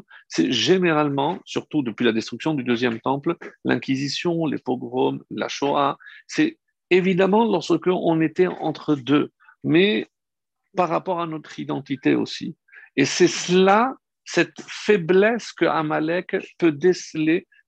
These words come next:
parce que c'est sa fo-, son point fort. Comment il présente les circonstances à Achashverosh, Yesh Noam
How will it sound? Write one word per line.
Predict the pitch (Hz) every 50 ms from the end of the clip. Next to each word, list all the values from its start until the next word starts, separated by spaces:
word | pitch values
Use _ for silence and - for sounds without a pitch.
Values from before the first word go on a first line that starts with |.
| _ -
parce | 160 147
que | - -
c'est | 139 - 151 143
sa | - 147 139
fo-, | - - - - -
son | - - 139 127
point | - 135 127 117
fort. | - - - 127 139 - - - _ - - - - - _ _
Comment | - 190 208 196 214 220 214 196 - -
il | 156 165 165 165 143
présente | - - - 170 156 139 147 180 180 175 147 143 - 127 - - _
les | - 117 127 131
circonstances | - - 143 143 - 143 139 139 - 160 147 131 - -
à | - 131 123 120
Achashverosh, | - - 135 123 117 123 120 117 127 147 175 185 - - _ - - - - _ _
Yesh | 139 151 202 202 - -
Noam | 185 196 196 202 208 202